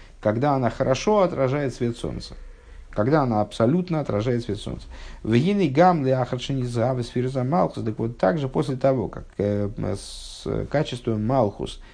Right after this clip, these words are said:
оно, да, осуществилось, а рейцорик лихазик велихадеш ойсу томит. Это качество, это св-, это, этот момент, эта ступень в мироздании, скажем, в-, ступень в, в порождении мироздания,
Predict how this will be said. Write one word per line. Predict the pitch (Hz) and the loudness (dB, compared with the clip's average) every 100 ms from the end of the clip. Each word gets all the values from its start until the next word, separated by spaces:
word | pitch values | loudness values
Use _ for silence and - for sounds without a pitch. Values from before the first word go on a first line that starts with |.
| - - | -20 -2
оно, | 113 120 127 104 | 2 4 4 0
да, | 104 139 143 85 - | 2 4 4 2 -2
осуществилось, | 101 - 107 98 - 98 101 170 180 - - - | -4 -4 -6 -6 -4 -2 0 0 -2 -12 -20 -4
а | 120 123 | 2 4
рейцорик | 123 123 - 202 285 269 | 2 -2 2 4 4 2
лихазик | 233 165 170 202 190 170 131 | 0 2 4 6 6 0 0
велихадеш | 123 117 113 117 - 123 139 147 123 117 - 131 143 196 202 - - | 2 2 2 0 -2 0 2 2 0 -2 0 2 4 2 0 -4 0
ойсу | 147 175 180 214 | 2 2 0 -4
томит. | 180 202 214 196 - - - - - - - | 0 2 4 2 -4 -8 -20 -20 -20 -20 -2
Это | 135 139 135 | 0 0 2
качество, | 190 233 240 - 113 | 2 2 0 -4 -2
это | 101 117 113 | -2 -2 -4
св-, | - - | -6 -4
это, | - 120 117 107 104 101 101 | 0 0 4 4 6 4 4
этот | 117 110 113 | 2 0 0
момент, | 104 107 170 196 127 | 2 2 2 0 -4
эта | 107 - 98 | -6 -4 -6
ступень | - 104 120 175 190 | -4 -4 -2 0 0
в | |
мироздании, | 117 104 98 92 78 - | 0 0 -2 -4 -4 -6
скажем, | - - 95 95 98 | -4 -6 -4 -4 -4
в-, | 101 | -6
ступень | - 107 110 104 | -6 -2 0 0
в, | 92 87 | -4 -6
в | |
порождении | - 101 104 104 87 - | -2 0 2 0 -2 -2
мироздания, | - - - - | -6 -6 -8 -10